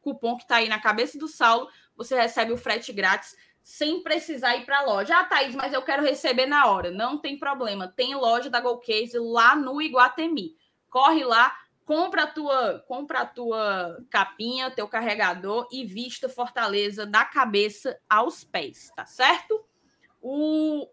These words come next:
o linkzinho tá fixado no chat e na, no primeiro link da descrição do vídeo.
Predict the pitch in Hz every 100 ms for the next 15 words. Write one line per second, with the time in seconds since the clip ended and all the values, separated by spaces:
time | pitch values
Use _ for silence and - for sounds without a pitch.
0 | - 277 294 359 370 240 294 320 277 277
1 | 311 - 320 381 381 - 277 269 302 -
2 | - 277 269 269 269 247 254 254 254 285
3 | 285 269 247 247 - 269 - 240 277 262
4 | 170 156